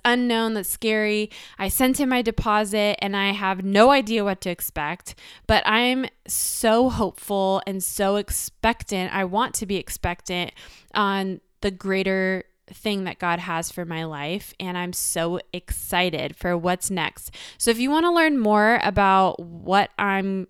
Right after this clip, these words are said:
<laughs> about to walk into,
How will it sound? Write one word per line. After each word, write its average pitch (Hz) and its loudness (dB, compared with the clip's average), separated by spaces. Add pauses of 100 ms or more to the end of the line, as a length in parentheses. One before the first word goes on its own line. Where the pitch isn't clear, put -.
<laughs> 220 -4
about 190 2
to 208 -2
walk 180 -2
into, 311 2